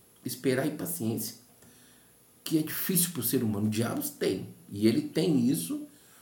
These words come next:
e ele é íntegro se manter assim, porque ele sabe esperar o momento certo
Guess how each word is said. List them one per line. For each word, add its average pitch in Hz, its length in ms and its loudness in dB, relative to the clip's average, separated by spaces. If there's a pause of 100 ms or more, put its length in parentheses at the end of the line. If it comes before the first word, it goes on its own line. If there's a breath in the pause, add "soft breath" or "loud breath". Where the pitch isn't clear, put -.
(120 loud breath)
e 113 260 6
ele 185 160 4
é 180 60 4
íntegro 202 720 6
se - 140 -2
manter 185 320 -2
assim, 170 300 -4
porque - 280 -6
ele 117 80 0
sabe 117 240 -2
esperar 117 300 -2
o 127 40 0
momento 123 400 -2
certo 107 540 -6